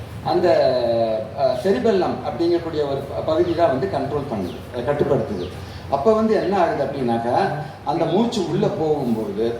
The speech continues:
தன்னாலே நம்ம தூங்கும்போது மூச்சு விட்டுக்கிட்டே இருக்கோம். அப்ப இந்த,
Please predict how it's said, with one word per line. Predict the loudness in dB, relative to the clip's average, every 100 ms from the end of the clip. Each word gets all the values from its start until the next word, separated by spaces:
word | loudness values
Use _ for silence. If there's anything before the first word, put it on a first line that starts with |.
| -10 -16 -18 -14 -12 0
தன்னாலே | 4 6 6 4
நம்ம | 2 0 0
தூங்கும்போது | 0 2 2 2
மூச்சு | 2 2 0
விட்டுக்கிட்டே | -4 -2 0
இருக்கோம். | 0 0 -4 -6 -14 -18 -6
அப்ப | -2 4 6 8 6 0 -6
இந்த, | -4 -2 -2 -4